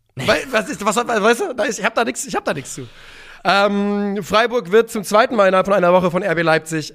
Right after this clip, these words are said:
Speaker 2: dominiert. Freiburg steht auf Viererkette um nach der Pokalklatsche. Ähm, und der einzige Grund, warum das Spiel relativ knapp ausgeht, ist, weil Leipzig Chancenwucher betreibt in Form von Timo Werner, Christopher Nkunku. Ähm, und
Speaker 1: Genau.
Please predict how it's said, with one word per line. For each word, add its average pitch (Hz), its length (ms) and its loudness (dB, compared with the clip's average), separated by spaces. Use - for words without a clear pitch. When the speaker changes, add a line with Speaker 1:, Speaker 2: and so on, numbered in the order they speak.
Speaker 2:
dominiert. 175 760 0
Freiburg 160 420 2
steht 175 140 -4
auf 165 120 -4
Viererkette 220 520 2
um 214 240 0
nach 185 160 -2
der 175 100 -4
Pokalklatsche. 190 800 0
Ähm, 156 1120 -2
und 170 220 -2
der 170 80 2
einzige 190 340 4
Grund, 175 180 0
warum 175 220 2
das 170 80 -2
Spiel 185 160 -8
relativ 165 300 -4
knapp 165 240 -2
ausgeht, 160 340 -6
ist, 151 160 -12
weil 131 140 -4
Leipzig 131 340 -6
Chancenwucher 170 800 0
betreibt 135 400 -6
in 135 80 -10
Form 139 260 -4
von 135 160 -10
Timo 165 300 -4
Werner, 131 340 -4
Christopher 156 480 2
Nkunku. 127 400 -4
Ähm, 123 840 -2
und 123 760 -4
Speaker 1:
Genau. 92 260 -10